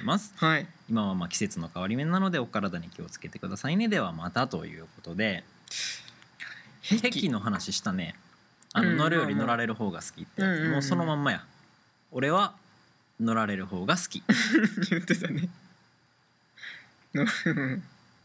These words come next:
Speaker 1: シュウさんは？
Speaker 2: 乗る。
Speaker 1: 乗っていく。
Speaker 2: <laughs> キラキラすんなよ、もう。
Speaker 1: あ、それはあれか。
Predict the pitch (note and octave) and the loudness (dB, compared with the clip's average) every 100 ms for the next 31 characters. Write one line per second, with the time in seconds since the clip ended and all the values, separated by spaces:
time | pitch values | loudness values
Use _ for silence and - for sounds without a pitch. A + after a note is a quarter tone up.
0 | _ _ _ - - D3+ - E2+ D#3 - | _ _ _ -6 0 0 0 -4 -4 -6
1 | - - _ _ _ _ _ _ _ _ | -18 -20 _ _ _ _ _ _ _ _
2 | C#3+ C#3 D3 D3 C#3+ C3+ C3 - - _ | 0 2 0 0 -2 -4 -8 -16 -20 _
3 | _ _ _ _ _ _ _ _ _ D3 | _ _ _ _ _ _ _ _ _ 0
4 | C#3+ D3 C3+ A#2+ G2+ - G3 - D4+ E4 | 2 2 2 2 -2 2 4 6 6 4
5 | - - - - - - - - - - | 0 -4 -4 -6 -6 -16 -20 -20 -20 -8
6 | - - - - - - - A3 A#3 - | -6 -6 -10 -16 -10 0 2 2 2 0
7 | - G3+ - C#4+ - - - - - C#3+ | 4 4 6 4 4 2 2 4 4 2
8 | G#3+ G#3 - - _ - - - G3 - | 0 -6 -12 -20 _ -10 -2 0 -2 -10
9 | - - - - C#4 C4 A#3+ A#3+ G#3+ A2 | 2 2 2 4 6 6 4 2 2 -2